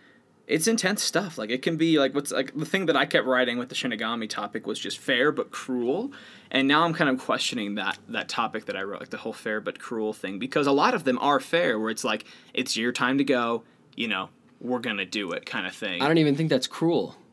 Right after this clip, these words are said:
Speaker 1: It's not. That's the fair part.
Speaker 2: That's just
Speaker 1: And then the cruel is because of the crazy ones.
Speaker 2: Yeah. Yeah, 'cause th-, I feel like the personality span is just a lot wider than just
Speaker 1: Ooh.
Speaker 2: the Grim Reaper, who just, like,
Speaker 1: Yeah.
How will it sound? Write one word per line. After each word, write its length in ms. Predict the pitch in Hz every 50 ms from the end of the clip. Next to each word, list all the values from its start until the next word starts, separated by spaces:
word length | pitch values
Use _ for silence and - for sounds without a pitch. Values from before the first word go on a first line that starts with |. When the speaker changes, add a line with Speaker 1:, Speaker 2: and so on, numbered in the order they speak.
| - -
Speaker 1:
It's 160 | 165 156 -
not. 260 | 226 269 151 95 -
That's 160 | 151 175 170
the 100 | 143 -
fair 320 | - - - 175 170 175 170
part. 340 | - - 117 95 73 - -
Speaker 2:
That's 280 | - 143 139 139 -
just 160 | - 170 151 160
Speaker 1:
And 120 | 160 156
then 180 | 160 160 175 165
the 80 | 151
cruel 680 | 139 - - - - 220 247 254 233 202 175 160 160 -
is 200 | - 143 143 139
because 580 | 139 - 131 135 - - 131 127 120 117 113 117
of 220 | 98 117 113 110
the 140 | 110 107 104
crazy 440 | - - - 110 107 107 - 90 65
ones. 540 | 67 64 53 64 62 60 - - - - -
Speaker 2:
Yeah. 160 | 104 87 73 - - - - - - - - - - _
Yeah, 360 | - 139 131 113 104 98 90 - 90 80 113 143 135
'cause 380 | 156 147 135 127 - - - - _ _ _ _ _ _ _ _ _ _ - - _ -
th-, 340 | - 98 135 131 127 123 123 - -
I 280 | - - - - - -
feel 140 | - - 208
like 80 | 190 -
the 80 | - 131
personality 800 | - - 143 131 - - 113 107 104 113 120 127 120 110 104 101
span 600 | - - - - - 107 110 113 110 104 104 95
is 140 | 95 104
just 220 | - 107 107 - -
a 40 | 98
lot 280 | 101 107 117 113 -
wider 540 | 113 107 104 95 92 92 101 104 110 110 - - - - - - - - - -
than 160 | 120 113 113
just 200 | 104 123 120 -
Speaker 1:
Ooh. 20 | -
Speaker 2:
the 60 | 120
Grim 280 | 104 113 107 107 104 98
Reaper, 360 | 95 98 98 - 117 113 110
who 140 | 110 120 113
just, 220 | 107 107 98 92
like, 100 | - 95
Speaker 1:
Yeah. 240 | 92 87 85 82 85